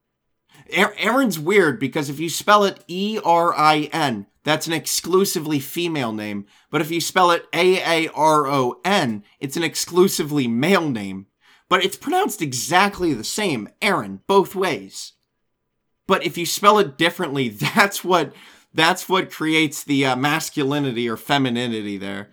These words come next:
Like, if you, if you're interacting with somebody online and their name is E R I N, you're like, "Okay, this is a girl." Now, I know that that's not always the case, but, you know, Ryan is also a name that works. You, Ryan can be a guy or Ryan can be a girl.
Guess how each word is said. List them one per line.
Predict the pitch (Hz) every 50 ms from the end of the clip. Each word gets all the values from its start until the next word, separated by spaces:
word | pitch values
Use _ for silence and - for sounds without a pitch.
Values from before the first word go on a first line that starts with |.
| _ _ _ _ _ _ -
Like, | 139 135
if | 131 135 -
you, | 156 170
if | 160 135 -
you're | 156 175 175 175
interacting | 143 165 165 160 165 165 170 170 165 - 151
with | 143 135 135
somebody | - - 147 139 131 135 135
online | 131 127 127 117 120 123 127 123 120
and | 117 117
their | 120 117
name | 120 123 123 120
is | 113 104 101 - - -
E | 156 165 170 160 123
R | 143 147 143 139 110
I | 127 139 131 123 - -
N, | 156 180 156 120 107 101
you're | 107 131
like, | 135 135 135 135 165
"Okay, | 180 - - 123 104 104 98 -
this | - 147 151 143 147
is | 135 135
a | 127
girl." | 110 113 170 180 151 107 92 98 - _ _ _ _ _ _ _ _ -
Now, | 139 143 147
I | 160
know | 180 196 208
that | 190 190 196 -
that's | 175 160 156 - -
not | 165 151 147 139
always | 135 127 123 120 110 101
the | - 107
case, | - 131 107 107 104 - - - - _ _ _ _ _ _
but, | 180 185 170
you | 185 196
know, | 170 143
Ryan | 127 107 113 165 202 247 277 285 247 196 156 131 135 -
is | - 160 135 156
also | 151 147 139 135 - 151 139 135
a | 135
name | 131 131 127 127 123 123 135 147 147 -
that | 120 123 117
works. | 120 120 123 135 135 135 - - - - - _ _ _ _
You, | - 139 123
Ryan | - 120 123 143 160 175 180 185 180
can | - 180 180
be | 180 180
a | 175
guy | 160 139 151 147 160 180 220
or | 214 196 165
Ryan | 147 143 147 151 156 156 147
can | - 160 165
be | 175 180
a | 180
girl. | 165 151 233 247 240 220 147 98 98 - _